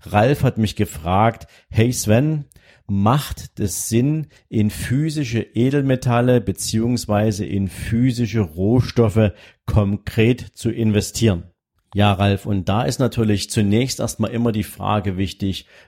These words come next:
mit welchem Motiv willst du denn investieren? Denn in aller Regel ist es natürlich so, wenn du, nehmen wir mal das Beispiel Edelmetalle,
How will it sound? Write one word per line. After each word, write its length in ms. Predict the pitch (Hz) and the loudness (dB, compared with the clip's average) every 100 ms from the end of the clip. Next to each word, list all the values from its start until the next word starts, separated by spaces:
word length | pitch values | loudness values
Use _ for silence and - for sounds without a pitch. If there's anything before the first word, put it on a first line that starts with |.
| - | -6
mit 260 | 101 - | -4 -2
welchem 480 | - 98 107 110 104 | 0 2 2 2 2
Motiv 840 | 101 101 - - 127 127 95 - - _ _ | 2 0 0 -2 2 2 2 -4 -16 _ _
willst 540 | 92 90 107 107 - - | -14 0 2 4 2 -2
du 80 | |
denn 220 | 101 95 95 | 0 0 0
investieren? 1040 | - 104 98 95 - - 104 104 90 95 _ _ _ - - - | 0 0 2 0 -2 -2 2 2 0 -6 _ _ _ -20 -8 2
Denn 100 | 110 | 4
in 120 | 123 | 4
aller 420 | - 131 147 113 | 2 4 4 4
Regel 500 | 95 107 139 151 123 | 4 4 4 4 2
ist 220 | - 110 113 | 2 0 0
es 140 | 107 | -2
natürlich 480 | 104 104 98 95 - | -2 0 0 0 -4
so, 460 | - 104 123 135 123 _ - _ | -2 2 2 2 -2 _ -20 _
wenn 540 | - 90 101 117 117 101 | -10 0 2 4 2 2
du, 440 | 104 107 107 - _ _ - | 0 2 0 -4 _ _ -6
nehmen 180 | 104 107 | 0 2
wir 60 | |
mal 140 | 101 92 | 2 0
das 140 | 90 | -4
Beispiel 500 | - 95 95 - 98 | -4 -4 -4 -4 -2
Edelmetalle, 920 | 113 127 151 151 147 123 120 123 123 | 0 2 2 0 0 0 2 2 0